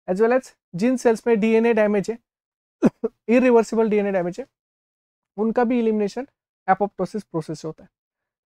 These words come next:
अभी सी इलेगans में भी apoptosis होती है, तो जो सी इलेगans की apoptosis है, तो देखो, सी elegans is the nematode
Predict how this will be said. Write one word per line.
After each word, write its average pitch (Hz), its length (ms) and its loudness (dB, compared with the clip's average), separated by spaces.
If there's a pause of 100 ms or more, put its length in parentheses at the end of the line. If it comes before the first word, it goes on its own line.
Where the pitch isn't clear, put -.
अभी 302 260 2 (240)
सी 302 280 4
इलेगans 294 520 6
में 277 100 2
भी 277 80 4
apoptosis 226 640 2
होती 190 200 0
है, 240 100 4 (320)
तो 233 60 2
जो 294 140 4
सी 311 360 6
इलेगans 277 380 4
की - 120 2
apoptosis 220 680 4
है, 151 100 -6 (240)
तो 202 60 6
देखो, 254 380 4 (460)
सी 302 200 6
elegans 294 460 6
is 247 180 -2
the 277 260 8
nematode 226 580 2